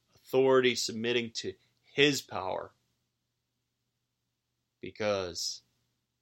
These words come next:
as much as you try to do it yourself, and as much as I try to do it myself, we end up coming away feeling embarrassed, sometimes lost, wondering,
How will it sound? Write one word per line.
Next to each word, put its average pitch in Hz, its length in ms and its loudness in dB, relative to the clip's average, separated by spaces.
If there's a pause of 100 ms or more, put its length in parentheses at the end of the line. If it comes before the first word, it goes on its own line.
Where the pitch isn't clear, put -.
(200)
as - 140 -18
much 104 220 -8
as 101 120 -10
you 113 140 -8
try 104 560 0
to - 100 -10
do 107 200 -6
it 104 80 -6
yourself, 101 520 -6
and 98 160 -8
as 95 140 -8
much 110 160 -4
as 95 100 -8
I 113 200 0
try 113 260 0
to 107 100 -6
do 107 160 -6
it 101 80 -6
myself, 95 540 -6 (840)
we 113 200 -2
end 107 220 -2
up 101 280 -2
coming 101 260 -8
away 92 460 -6
feeling 92 300 -10
embarrassed, 107 680 -4 (1160)
sometimes 117 440 -2
lost, 104 580 0 (760)
wondering, 107 580 -2